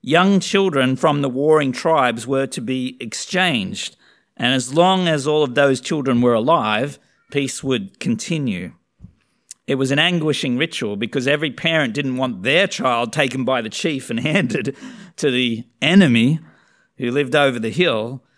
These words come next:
And in a state of confusion about what he would do, the chief feeling the tension of all of that, he took his only son and ran across to the opposition tribe, literally giving away the future of his tribe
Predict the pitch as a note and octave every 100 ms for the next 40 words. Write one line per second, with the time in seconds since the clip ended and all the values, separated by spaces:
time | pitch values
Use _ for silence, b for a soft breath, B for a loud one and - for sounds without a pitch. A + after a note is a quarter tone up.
0 | _ _ _ C3+ C#3+ C#3+ B2+ - - D3
1 | E3 D#3 D3 B2 - - D#3 D#3 C3+ A#2
2 | - B2 C#3 D#3 D#3 C#3+ D3 B2+ A#2+ -
3 | - A2+ D3 D#3 C3+ A#2+ A2+ C3+ D3 D3
4 | C#3+ A#2 A2 E3+ C#3 - D3 D3+ D3 C#3+
5 | C3+ A#2 - E3 E3 D3 B2 B2+ B2 A#2+
6 | C3 C3 B B - F#3+ - E3 - E3+
7 | D#3+ C3+ D3+ E3 D3+ C3+ - E3 C#3+ A2
8 | F2 b b b b - B2 B2+ A#2+ C#3+
9 | D3 D3 C#3 C#3 - D#3 C3 - - -
10 | - C3 B2 B2+ A#2+ - A2+ C3 A#2 G#2+
11 | D#3+ B3+ - F3 D3 D3 D3 C#3+ C3+ C3+
12 | B2 B2 C3+ C3+ C3+ A#2+ A2+ G#2 G2+ B2
13 | - B2+ G#2 G2 G2+